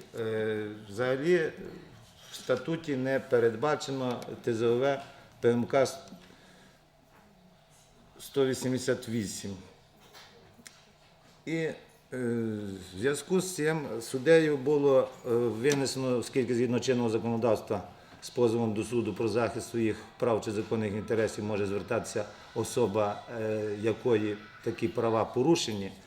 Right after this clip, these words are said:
тому, е, суддя, е, і не вникала, бачу з рішення, і не вникала, е, в процедуру, законність процедури прийняття такого рішення. Вона відмовила в позові тільки на підставі, е,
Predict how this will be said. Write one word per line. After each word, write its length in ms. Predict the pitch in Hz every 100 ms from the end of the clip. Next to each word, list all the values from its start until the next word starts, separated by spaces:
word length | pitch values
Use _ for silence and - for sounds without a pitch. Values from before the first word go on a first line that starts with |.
| - - - - -
тому, 280 | 127 160
е, 580 | 160 143 135 127 123 117 117 - - - - - -
суддя, 480 | 131 110 147 143 135
е, 60 | 135 123 113 -
і 140 | 135 127
не 600 | 127 123 127 123 120 120 127 107
вникала, 840 | 104 123 120 - 151 131 123 117 - - - - - -
бачу 400 | 101 123 117 -
з 80 | 98
рішення, 500 | 113 127 - 107 104 104
і 80 | 113
не 140 | 107
вникала, 800 | 110 113 104 131 127 120 104 -
е, 40 | 113 101 95 95 92 -
в 20 |
процедуру, 800 | - 120 98 127 107 135 117 - - 120
законність 720 | 104 104 131 120 113 110 - -
процедури 680 | 120 107 - 101 123 113 110 - - - - -
прийняття 500 | 123 120 117 117 131
такого 380 | 123 113 131 123
рішення. 480 | 156 165 143 139 123
Вона 420 | 120 131 127 117 120
відмовила 520 | 107 110 127 131 117 113
в 100 | 104
позові 360 | 151 143 139
тільки 280 | 117 127 127
на 140 | 117
підставі, 540 | 98 113 - 127 117 113
е, 440 | 107 107 104 101